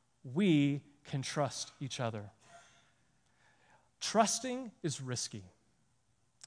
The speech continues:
particularly if you've been burned here or somewhere else in the past. I will make no promises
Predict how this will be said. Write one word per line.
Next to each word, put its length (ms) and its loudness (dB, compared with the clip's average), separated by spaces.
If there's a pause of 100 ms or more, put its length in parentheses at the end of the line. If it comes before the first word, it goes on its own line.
(100)
particularly 720 2
if 140 0
you've 180 0
been 180 4
burned 320 2
here 500 0 (400)
or 80 -2
somewhere 400 0
else 240 -2
in 60 -8
the 60 -10
past. 520 -14 (3000)
I 100 12
will 140 8
make 240 6
no 100 6
promises 840 0